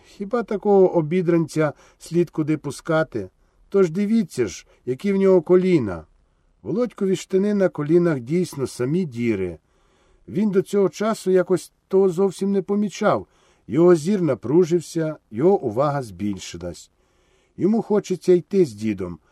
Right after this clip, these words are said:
Але як це сказати? І, не чекаючи згоди матері, він запитав: "Хіба я так далеко дійду?"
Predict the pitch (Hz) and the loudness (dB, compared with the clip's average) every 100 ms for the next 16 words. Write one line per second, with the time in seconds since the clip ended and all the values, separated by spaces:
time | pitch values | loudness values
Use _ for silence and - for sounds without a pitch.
0 | _ _ _ _ - 127 139 165 156 165 | _ _ _ _ -6 -2 2 2 0 -8
1 | - 170 147 135 95 - 78 _ _ _ | -8 -6 -2 -4 -4 -8 -14 _ _ _
2 | _ _ _ 180 202 190 202 233 226 - | _ _ _ 0 0 0 -4 -2 -2 -2
3 | 190 147 160 131 135 185 190 180 165 139 | 0 2 2 2 2 2 4 2 2 0
4 | 160 147 135 131 113 104 92 _ _ _ | -2 -4 -6 -6 -4 -4 -6 _ _ _
5 | - 170 190 220 208 185 196 156 170 175 | -4 -2 0 0 0 0 -2 0 0 2
6 | 190 175 170 165 165 160 143 160 165 139 | 0 0 -2 -2 -2 -6 -4 0 0 4
7 | 185 202 | 4 4